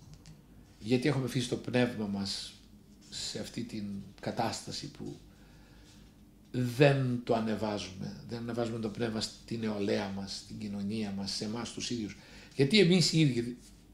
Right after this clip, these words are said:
εφησυχάζουμε και δεν γινόμαστε καλύτεροι; Γιατί εγώ δεν κοιτάζω στον καθρέφτη μου και να διορθώσω δέκα πράγματα που κάνω στραβά; Γιατί; Και έτσι η Κική Δημουλά, που αύριο θα αποχαιρετήσουμε,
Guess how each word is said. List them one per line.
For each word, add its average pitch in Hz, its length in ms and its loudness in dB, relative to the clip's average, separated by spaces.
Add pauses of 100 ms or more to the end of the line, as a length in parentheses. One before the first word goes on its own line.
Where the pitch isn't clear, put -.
(220)
εφησυχάζουμε 113 800 -2
και 107 120 -2
δεν 110 120 0
γινόμαστε 104 380 -6
καλύτεροι; 101 580 -8 (960)
Γιατί 127 260 6
εγώ 127 460 8 (360)
δεν 131 140 4
κοιτάζω 120 340 4
στον 117 140 -4
καθρέφτη 110 440 -2
μου 101 120 -6
και - 140 -4
να 107 80 -2
διορθώσω 101 480 -4
δέκα 101 200 -6
πράγματα 101 320 -6
που 95 100 -14
κάνω 98 240 -8
στραβά; - 480 -12 (180)
Γιατί; 107 320 -8 (1500)
Και 196 100 4
έτσι 196 500 6 (760)
η 143 120 4
Κική 139 300 4
Δημουλά, 147 680 6 (200)
που 139 140 4
αύριο 127 220 4
θα 120 80 4
αποχαιρετήσουμε, 117 920 2